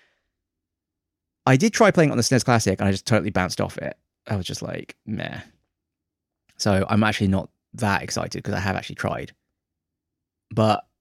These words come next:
looks good. And maybe, maybe Geno will be in Smash Brothers now. 'Cause wasn't that,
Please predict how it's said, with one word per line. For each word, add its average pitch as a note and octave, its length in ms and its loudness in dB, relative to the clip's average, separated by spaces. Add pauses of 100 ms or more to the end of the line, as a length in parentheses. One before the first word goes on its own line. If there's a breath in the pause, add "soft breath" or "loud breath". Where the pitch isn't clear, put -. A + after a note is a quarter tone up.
(880)
looks - 180 0
good. D#3+ 360 0 (160)
And B2+ 420 0
maybe, F3+ 640 4
maybe D#3 280 4
Geno D#3+ 480 6
will E3 240 4
be D3 200 6
in C#3 100 4
Smash D3+ 280 2
Brothers D3+ 280 2
now. D#3+ 340 2 (1080)
'Cause A#2+ 260 0
wasn't D#3+ 300 4
that, E3 180 2